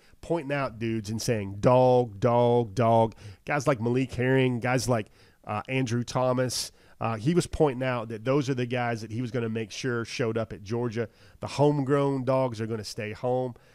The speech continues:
Uh, he played Santa Claus in two really amazing, uh, Christmas, uh, commitment videos for Dog Nation. He's still currently in the N F L. I think he just recently got activated off the practice squad.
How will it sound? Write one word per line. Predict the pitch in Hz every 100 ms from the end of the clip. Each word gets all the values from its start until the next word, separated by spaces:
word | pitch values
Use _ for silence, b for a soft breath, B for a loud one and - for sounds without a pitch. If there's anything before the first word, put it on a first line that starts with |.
| b b
Uh, | 113
he | 113
played | 131 - 127
Santa | - 151 147 156
Claus | 143 139 135 117
in | 113
two | 143 127
really | 127 131
amazing, | 120 107 120 107 117 113 95
uh, | 104 101
Christmas, | - 131 - 117 - b b b b
uh, | - 110 104 98 - _ _ -
commitment | 131 120 127 127 117
videos | 131 123 120 117
for | 120
Dog | 107 113 110
Nation. | 113 120 - 123 107 B B B
He's | 131 120
still | - 170 185
currently | - 160 147 139
in | 139
the | 127
N | 131
F | 127 -
L. | 135 131
I |
think | 117 127
he | 110
just | 117 -
recently | 127 120 110 113
got | 110 101
activated | 107 120 123 117 117 113
off | 104 -
the | 104
practice | - 123 - 113
squad. | - 120 117 113 113